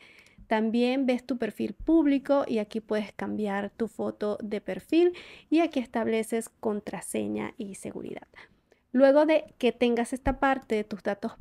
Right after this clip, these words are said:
personales listos, entonces lo que vamos a hacer es empezar a crear tu primer curso. Vamos a ir aquí al cubito que está aquí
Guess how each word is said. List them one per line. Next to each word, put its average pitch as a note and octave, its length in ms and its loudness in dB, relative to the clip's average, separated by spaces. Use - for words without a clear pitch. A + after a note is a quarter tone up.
personales A3 840 -2
listos, B3 880 2
entonces A3 480 -4
lo B3 120 -2
que G#3+ 100 -4
vamos G3+ 260 -6
a C4+ 40 -2
hacer D4 300 -4
es - 220 -10
empezar A3 400 -4
a B3+ 100 -6
crear G#3 300 -6
tu - 120 -8
primer F#3+ 320 -6
curso. - 340 -14
Vamos B3 280 0
a B3 80 0
ir A3+ 140 2
aquí A#3 360 -6
al A#3 220 -2
cubito G#3+ 440 -6
que A#3 80 -10
está A3 160 -8
aquí D#4+ 340 0